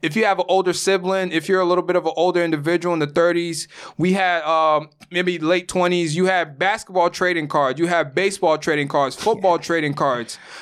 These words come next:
Speaker 1: You had a lot of great players. You had, uh, in football, you had the Randy Moss card. You had a lot of these other things. You had, uh, Michael Vick, the, that old, uh, and E A, was it? The E A Sports?
Speaker 2: E A Sports,
Speaker 1: Uh, yeah, all that,
Speaker 2: yeah.
Speaker 1: the Madden.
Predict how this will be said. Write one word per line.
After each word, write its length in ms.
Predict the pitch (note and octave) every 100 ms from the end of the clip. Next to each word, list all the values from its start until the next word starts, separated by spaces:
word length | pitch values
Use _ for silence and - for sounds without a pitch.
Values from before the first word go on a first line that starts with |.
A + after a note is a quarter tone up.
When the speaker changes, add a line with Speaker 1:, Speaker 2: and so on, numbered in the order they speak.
| -
Speaker 1:
You 140 | E3+
had 240 | F#3+ F#3
a 60 | D#3+
lot 200 | F3 F3+
of 100 | D#3
great 280 | D#3 F3+ F3+
players. 360 | F#3 F#3+ D#3+
You 100 | D3
had, 260 | D#3+ E3 D#3+
uh, 180 | D#3+ D3+
in 140 | D3
football, 460 | D3 G3+ G3+ F3 D3+
you 120 | D#3
had 160 | D#3 D3+
the 60 |
Randy 340 | D3 D3+ E3 E3
Moss 380 | E3+ F3 E3+ -
card. 340 | E3+ D3+ C3+
You 100 | D3
had 300 | D3+ D3+ D3 - -
a 80 | C#3+
lot 160 | E3+ F3+
of 60 |
these 180 | F3 E3+ E3+
other 240 | F3+ F3
things. 420 | D3+ E3 D3+ C#3
You 100 | D#3
had, 240 | E3 D#3+ D#3
uh, 200 | D3 C#3+
Michael 340 | D#3 F3 F3
Vick, 420 | C#3+ E3+ G3 D3
the, 200 | D#3 D#3+
that 340 | D#3 E3 E3 - -
old, 420 | F#3 F#3+ F#3+ F3+
uh, 360 | D#3+ E3 D#3 D3+ - -
and 240 | F3+ F3+
E 160 | G3 G3+
A, 120 | F#3
was 240 | E3+ F3 C#3+
it? 100 | C#3
The 180 | -
E 100 | F3+
A 100 | F3+
Sports? 380 | E3 - F3+ F3
Speaker 2:
E 20 |
A 40 | C#3+
Sports, 540 | F3 D3+ D3 C#3 A#2
Speaker 1:
Uh, 40 | F3+
yeah, 120 | F#3
all 240 | E3 F#3
that, 160 | F#3 F3
Speaker 2:
yeah. 80 | E3+
Speaker 1:
the 60 |
Madden. 500 | E3+ F#3 G3 E3+ C3+